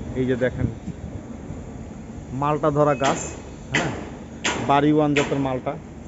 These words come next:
এরপরে এই যে এইখানে দেখতে পাচ্ছেন লেবু, লেবু ধরা গাছ যদি কেউ চান সংগ্রহ করতে, এই যে দেখেন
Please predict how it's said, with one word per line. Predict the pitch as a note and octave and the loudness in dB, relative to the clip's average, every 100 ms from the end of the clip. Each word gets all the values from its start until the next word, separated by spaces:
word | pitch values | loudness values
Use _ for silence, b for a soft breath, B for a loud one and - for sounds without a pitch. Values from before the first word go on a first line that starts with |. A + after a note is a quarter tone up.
| - - - - - - - | -12 -6 -4 -4 -6 -8 0
এরপরে | C3+ A#2+ D3 C#3+ | 0 4 6 8
এই | C#3 | 8
যে | D3 | 6
এইখানে | C#3+ D3 D3 | 6 4 2
দেখতে | C#3 C#3 D3 | 4 4 4
পাচ্ছেন | C#3 D3 C#3 | 2 2 2
লেবু, | C3+ C#3+ C3 C3 | 6 6 6 4
লেবু | C3 D3 D3 | 6 6 6
ধরা | C#3 C#3 C#3+ | 2 2 4
গাছ | C3+ C3+ B2 | 4 2 2
যদি | C#3 C3 | -2 0
কেউ | D3 C3 C3 | 0 -2 0
চান | C3+ C3+ - | -4 -4 -4
সংগ্রহ | C3+ C3 B2+ | -2 0 0
করতে, | C3 - | -2 0
এই | C#3+ | 0
যে | A#2+ B2 | 0 -2
দেখেন | A#2 A#2+ | -2 -4